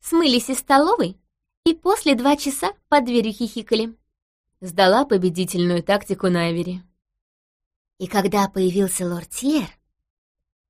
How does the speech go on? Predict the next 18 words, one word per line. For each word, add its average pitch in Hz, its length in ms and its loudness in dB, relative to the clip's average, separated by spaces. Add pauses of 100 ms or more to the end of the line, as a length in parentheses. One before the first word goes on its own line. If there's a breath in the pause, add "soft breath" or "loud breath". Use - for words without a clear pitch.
торжественная 175 680 -2
пауза 170 420 -2
от 170 220 -8
Заэль, 170 440 -4 (840)
"мы 349 280 4
были 427 300 4 (100)
единственные 262 880 2
в 233 60 0
рабочем 214 420 2
состоянии", 196 680 -4 (840)
победно 214 520 4
завершила 185 540 2
Найвери. 170 520 -4 (680)
И 196 100 -6
сестрички, 196 720 -2 (240)
довольные 202 640 4
собой, 196 500 2
переглянулись. 180 840 0